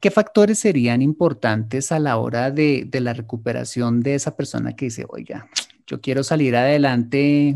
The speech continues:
quiero empezar a gestionar mis emociones, pero pues no puedo hacerlo solo"? ¿Qué crees que sería importante ahí o, o cuál sería como esa red de apoyo de la cual se puede apoyar esta persona que quiere cambiar para tener éxito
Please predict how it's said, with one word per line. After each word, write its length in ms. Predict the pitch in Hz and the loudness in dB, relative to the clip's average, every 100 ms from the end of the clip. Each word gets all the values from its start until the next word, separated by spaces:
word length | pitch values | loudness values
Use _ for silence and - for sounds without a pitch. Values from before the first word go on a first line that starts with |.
| 135 - _ | -4 -12 _
quiero 200 | 180 180 | 4 6
empezar 380 | 180 185 - 120 | 4 0 0 -2
a 80 | 120 | -2
gestionar 540 | 156 147 139 117 127 | -4 -2 0 0 -2
mis 240 | 123 120 | -4 -2
emociones, 640 | 151 151 127 113 113 120 - | 0 0 -2 -2 -2 -4 -2
pero 260 | 147 139 | -2 -2
pues 140 | 117 110 | -2 -4
no 160 | 117 | -4
puedo 200 | 120 117 | -2 0
hacerlo 360 | 117 - 123 131 | -2 -4 -8 -2
solo"? 260 | 226 165 - _ _ _ _ _ _ _ - | 0 0 -4 _ _ _ _ _ _ _ 0
¿Qué 180 | 190 185 | 2 4
crees 260 | 196 190 | 2 2
que 100 | - | -2
sería 280 | 196 175 117 | -2 0 0
importante 640 | 117 147 147 139 120 143 | -2 -4 -2 -2 -2 2
ahí 340 | 143 127 120 - | 2 2 -2 -4
o, 800 | 120 117 113 117 113 117 135 160 | -4 -4 -4 -6 -8 -10 -12 -8
o 220 | - 117 | -6 -4
cuál 220 | - 135 | 0 0
sería 340 | 123 143 139 143 | 0 -2 -2 -2
como 280 | 160 160 127 | -2 -2 -2
esa 220 | - 131 | -2 -4
red 220 | 139 147 | 0 0
de 120 | 139 | 0
apoyo 580 | 143 - 143 131 139 139 | -2 2 0 2 0 -2
de 320 | 135 135 131 | -6 -6 -4
la 220 | 117 107 110 | -2 -4 -2
cual 260 | 120 117 | 0 0
se 180 | 110 - | -2 -10
puede 360 | - 139 131 131 | -4 -2 0 -2
apoyar 640 | - 147 131 117 110 110 | -4 -6 -4 -2 -2 -4
esta 240 | 110 135 | -6 -6
persona 340 | 143 135 117 120 | -6 -4 -4 -4
que 160 | 131 | -6
quiere 300 | 117 113 113 | -6 -8 -8
cambiar 420 | - 131 117 113 113 | -4 -4 -2 -4 -2
para 220 | 127 127 | -2 0
tener 320 | 123 113 110 | 0 0 0
éxito 600 | 110 113 127 139 135 - | -2 -2 0 2 0 -2